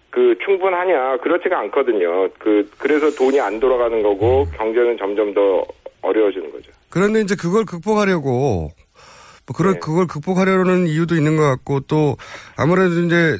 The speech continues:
Speaker 2: 수치가 잘 나와야 되니까 정부 입장에서는 이게
Speaker 1: 예.
Speaker 2: 부동산 가지고 계속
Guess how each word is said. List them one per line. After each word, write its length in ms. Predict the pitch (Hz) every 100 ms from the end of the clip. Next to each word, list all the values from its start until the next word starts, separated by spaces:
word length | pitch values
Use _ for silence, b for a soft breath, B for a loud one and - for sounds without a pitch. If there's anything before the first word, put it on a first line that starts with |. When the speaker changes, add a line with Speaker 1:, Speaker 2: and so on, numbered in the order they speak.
| -
Speaker 2:
수치가 440 | - 226 - 214
잘 220 | 175 123
나와야 220 | 147 170 160
되니까 480 | 143 117 104 98
정부 260 | 98 123 120
입장에서는 680 | 107 - 104 92 98 117 110
이게 120 | 135
Speaker 1:
예. 400 | 135 127 101 92 B B B
Speaker 2:
부동산 680 | - 180 214 190 202 190 190
가지고 440 | 170 156 147 131 123
계속 720 | 120 123 127 113 123 92 80